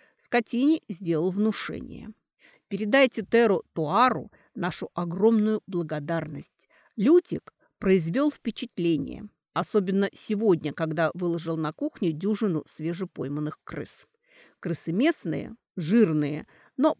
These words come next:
повар не оценил. И на обед опять был пустой овес.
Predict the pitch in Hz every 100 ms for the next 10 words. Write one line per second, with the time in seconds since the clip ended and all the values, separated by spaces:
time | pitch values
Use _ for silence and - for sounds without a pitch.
0 | - 262 277 185 185 180 - 175 156 147
1 | - - _ _ - 175 170 160 247 214
2 | 160 196 185 151 - 147 - 160 147 135
3 | 117 - -